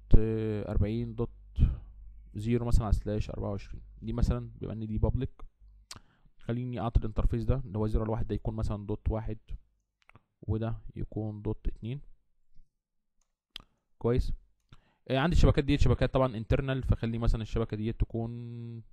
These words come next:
مية اتنين وتسعين، مية تمانية وستين دوت واحد دوت زيرو سلاش أربعة وعشرين. ده مثلًا يكون واخد ده اللي بعطيه له على طول دوت ميتين وعشرين. اوكي،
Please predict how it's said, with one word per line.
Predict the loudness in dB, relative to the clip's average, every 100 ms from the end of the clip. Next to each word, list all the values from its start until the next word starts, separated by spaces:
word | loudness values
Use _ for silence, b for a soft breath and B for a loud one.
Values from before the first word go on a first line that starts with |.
| -20 _ _ _ _ _ _ b b b b b b -12 -8 -6 -6
مية | -4 -2
اتنين | -4 -4
وتسعين، | -2 0 -2 -4 -6
مية | 0
تمانية | 0 2
وستين | -2 -2 -6 -4
دوت | -6 -2
واحد | -2 -2 -4 -6
دوت | -8
زيرو | -4 -2 -2 -6 -14 -14 4
سلاش | 4 4 -6 -6 -8
أربعة | -6 -4
وعشرين. | -6 -6 -6 -6 -10 _ _ _ b b b b b b -6
ده | 0
مثلًا | 8 8 8 -2
يكون | -6 -4
واخد | -2 -4 -4 -6 -8 -20 -20 -20 -20 -20 -14
ده | -6
اللي | -4
بعطيه | -2 0 2 2
له | -2
على |
طول | -2 -2 -2
دوت | -6
ميتين | 0 -2 -2
وعشرين. | -6 -6 -8 -8 -14 -20 -20 -20 -20 -20 -20 -20 -20 -20 -20 -20 _ _ _ _ _ -20 -18 -10
اوكي، | -8 -6